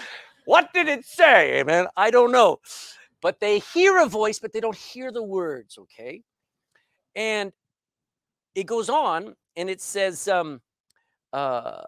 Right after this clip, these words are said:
verse eight, "And Saul arose from the earth, and when his eyes were opened, he saw no man. But they led him by the hand and brought him into Damascus."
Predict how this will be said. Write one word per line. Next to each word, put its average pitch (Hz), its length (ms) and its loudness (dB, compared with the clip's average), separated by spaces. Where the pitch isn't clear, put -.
verse 208 220 -2
eight, 220 400 -2
"And 139 120 -16
Saul 247 480 0
arose 226 400 0
from 208 140 -12
the 196 140 -8
earth, 233 240 -2
and 180 120 -12
when 185 120 -8
his 185 160 -6
eyes 233 280 0
were 214 120 -2
opened, 311 480 -4
he 160 80 -20
saw 180 400 -6
no 185 240 -8
man. 196 380 -12
But 143 140 -10
they 151 140 -10
led 156 340 -4
him 226 120 -2
by 156 140 -6
the 139 140 -12
hand 170 460 -12
and 113 160 -18
brought 135 320 -8
him 165 120 -10
into 113 160 -18
Damascus." 123 680 -18